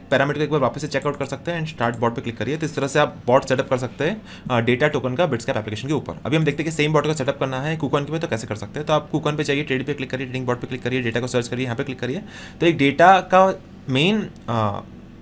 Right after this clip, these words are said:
ग्राफ लोड होगा सेंटर स्क्रीन के ऊपर। वहाँ पे होने के बाद आपको लो प्राइस सेटअप करना है कस्टम के अंडर। वो है लो प्राइस कहाँ से मिलेगा अपने को? मिलेगा TradingView के वेबसाइट के ऊपर से। तो TradingView के वेबसाइट के ऊपर से हमें जो लो प्राइस मिला है वो है ज़ीरो पॉइंट ज़ीरो वन फ़ाइव and जो हाई प्राइस अपने पास है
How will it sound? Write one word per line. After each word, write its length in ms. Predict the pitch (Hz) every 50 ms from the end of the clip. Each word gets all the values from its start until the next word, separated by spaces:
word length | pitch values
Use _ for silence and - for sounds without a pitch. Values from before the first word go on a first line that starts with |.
| - - 127
ग्राफ 540 | 117 123 127 143 180 185 - - - -
लोड 220 | 123 135 151 160 156
होगा 140 | 135 131 147
सेंटर 220 | - 123 113 127
स्क्रीन 220 | - - 135 127
के 60 | 120 120
ऊपर। 280 | 107 107 131 - 202 - - - -
वहाँ 140 | 110 117 -
पे 80 | - 160 156 156 - - 117
होने 180 | 139 147 165
के 100 | 180 190
बाद 260 | 170 160 143 127 143 147
आपको 300 | 143 - - 143 143 - - - - - - -
लो 120 | 127 143 160
प्राइस 220 | 160 156 156 156
सेटअप 200 | 156 139 135 -
करना 160 | - 143 143
है 60 | 147 -
कस्टम 240 | 131 - - 139
के 80 | 139 151
अंडर। 260 | 131 120 117 139 190 - - - - - - - - - - - -
वो 160 | - 139 151
है 160 | 151 143 143 165
लो 140 | 156 135 139
प्राइस 560 | 135 131 131 147 175 - - - - - - -
कहाँ 120 | - 127 143
से 120 | 151 170
मिलेगा 220 | 151 147 156 151
अपने 140 | 151 156 151
को? 80 | 156 185
मिलेगा 380 | 160 131 127 135 147 185 214 214
TradingView 440 | - - - 131 135 143 135 131 127
के 60 | 180
वेबसाइट 300 | 156 147 - - 120 -
के 60 | 127
ऊपर 140 | 117 - 95
से। 120 | 92 -
तो 220 | 92 101 113 117 117
TradingView 320 | 117 127 127 143 147 135
के 80 | 151 151
वेबसाइट 320 | 139 127 - - 139 123
के 60 | 147
ऊपर 180 | 147 113 131 131
से 100 | - 151
हमें 180 | 143 143 143
जो 100 | 127 139
लो 120 | 131 131 135
प्राइस 220 | 131 135 131 -
मिला 140 | 135 120 131
है 100 | 139 139
वो 140 | 131 123 127
है 60 | 131
ज़ीरो 140 | 113 117 113
पॉइंट 180 | 110 131 117
ज़ीरो 100 | 110 107
वन 140 | 101 101 98
फ़ाइव 240 | 98 - 170 190 180 156 - - - - - - - - - - - - - - - - - - - - -
and 100 | 127 127
जो 80 | 131 143
हाई 180 | 131 127 123 -
प्राइस 260 | - 151 147 156 160
अपने 160 | 139 - 139
पास 220 | 131 139 131 -
है 280 | 151 139 104 104 139 170